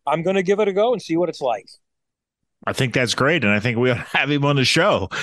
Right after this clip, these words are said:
Speaker 2: uh,
Speaker 1: <laughs>
Speaker 2: afterwards, because I think, I think it will really speak to, uh,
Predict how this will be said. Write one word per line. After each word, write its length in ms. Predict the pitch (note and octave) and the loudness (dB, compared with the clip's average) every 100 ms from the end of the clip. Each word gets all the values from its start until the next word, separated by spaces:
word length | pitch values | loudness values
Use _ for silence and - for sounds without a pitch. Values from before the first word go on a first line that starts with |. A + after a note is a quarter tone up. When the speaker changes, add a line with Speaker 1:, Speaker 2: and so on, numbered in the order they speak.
| - - | -8 -4
Speaker 2:
uh, 40 | |
Speaker 1:
<laughs> 360 | A#2+ A#2 A2+ - | 0 2 2 2
Speaker 2:
afterwards, 640 | - A#2+ D3 A#2+ G#2+ G#2 - | 2 2 0 0 -2 -4 -4
because 320 | B2+ C3 A#2+ | -6 -2 0
I 80 | A#2+ | 0
think, 300 | B2+ G#2+ - - - - | -2 -6 -18 -20 -14 -4
I 120 | A#2+ | -4
think 360 | - C#3+ C3 C3 | -2 -4 -2 -2
it 60 | |
will 320 | A2 A#2+ A#2 | -2 0 -2
really 420 | A2 B2+ E3 D3+ A2 | 0 0 0 0 0
speak 420 | - - A#2 G2+ - | -2 -2 -4 -6 -6
to, 480 | B2+ A#2 G#2+ G#2 - - - _ _ - | -2 0 0 -2 -4 -16 -20 _ _ -6
uh, 420 | G#2 G2 G2 | -2 0 0